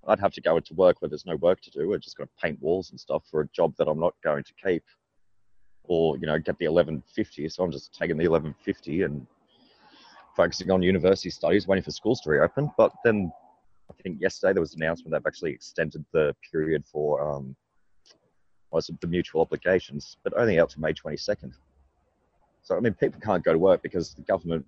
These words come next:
for valid health reasons, has shut the economy down, but then they're making you apply for four jobs a month. Like, as soon as schools reopen, I will work, I wanna work, but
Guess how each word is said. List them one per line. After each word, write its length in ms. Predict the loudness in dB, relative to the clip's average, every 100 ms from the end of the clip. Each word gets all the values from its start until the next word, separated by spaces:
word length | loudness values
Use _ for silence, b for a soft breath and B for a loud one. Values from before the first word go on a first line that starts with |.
| _
for 220 | 0 0 _ _ _ -4
valid 240 | 0 0 2
health 220 | 0 2
reasons, 380 | 0 0 -6 -16
has 100 | -8
shut 180 | -6 -2
the 80 | -2
economy 380 | -2 -2 -4 -4
down, 260 | -2 -2
but 100 | -2
then 140 | -2 0
they're 100 | -2
making 320 | -2 -4 -2
you 80 | -2
apply 280 | 2 4
for 120 | 4 0
four 220 | -2 0
jobs 300 | 0 -2 -2
a 40 |
month. 220 | -6 -6 -8 _ -20 -20 -20 _ _ _ _ _ _ -10
Like, 140 | -10 _ -20 -20 -20 _ _ _ _ -6
as 80 | -4
soon 100 | -2
as 80 |
schools 280 | 0 0 2
reopen, 340 | 2 2 4 2
I 60 |
will 200 | 4 2
work, 220 | 2 -2 -2
I 40 |
wanna 180 | -2 0
work, 300 | 0 -2 -2
but 100 | -4